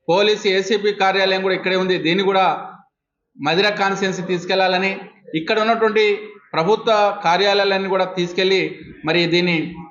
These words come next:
ఏం చేయాలనే ఆలోచన గౌరవ శాసనసభ్యులు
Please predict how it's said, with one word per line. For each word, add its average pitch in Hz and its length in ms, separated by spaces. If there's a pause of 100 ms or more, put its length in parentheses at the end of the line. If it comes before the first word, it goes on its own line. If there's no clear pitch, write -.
ఏం 202 240
చేయాలనే 190 420
ఆలోచన 185 680 (380)
గౌరవ 190 360 (100)
శాసనసభ్యులు 185 840